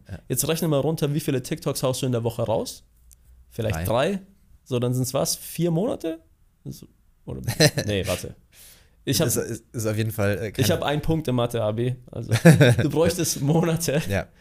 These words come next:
Speaker 2: bis du auf diese Watchtime kommst, was du
Speaker 1: Voll,
Speaker 2: mit
Speaker 1: ja.
Speaker 2: einer Folge Podcast aber erreichen kannst. Und wenn du dann schaffst, lieber eine Podcast-Folge die Woche hochzuladen,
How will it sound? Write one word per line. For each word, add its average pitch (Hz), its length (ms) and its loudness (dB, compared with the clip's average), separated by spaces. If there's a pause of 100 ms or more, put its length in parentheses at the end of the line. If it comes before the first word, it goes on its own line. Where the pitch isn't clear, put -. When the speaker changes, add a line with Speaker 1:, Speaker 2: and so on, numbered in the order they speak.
(340)
Speaker 2:
bis 151 180 2
du 156 120 -2
auf - 100 -4
diese 131 240 0
Watchtime 143 400 -2
kommst, 123 400 -4
was 135 140 0
du 139 80 0
Speaker 1:
Voll, 78 80 0
Speaker 2:
mit 76 100 -8
Speaker 1:
ja. 131 60 0
Speaker 2:
einer 151 180 0
Folge 131 260 0
Podcast 123 480 -6
aber 113 200 -4
erreichen 127 360 -4
kannst. - 340 -18
Und - 80 -14
wenn 127 100 0
du 123 80 -2
dann 196 240 -4
schaffst, 117 420 -2 (340)
lieber 139 300 0
eine 127 240 -2
Podcast-Folge - 800 -2
die 120 100 -2
Woche 113 240 -2
hochzuladen, 113 560 -6